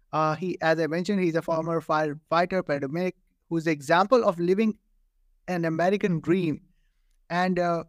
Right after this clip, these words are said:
from starting this company as a part-timer to building this multi-million dollar wellness company, side by side, he recently also launched his own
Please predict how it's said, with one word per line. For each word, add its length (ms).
from 420
starting 380
this 180
company 540
as 220
a 80
part-timer 840
to 120
building 360
this 320
multi-million 680
dollar 380
wellness 320
company, 460
side 260
by 80
side, 260
he 200
recently 380
also 380
launched 300
his 240
own 260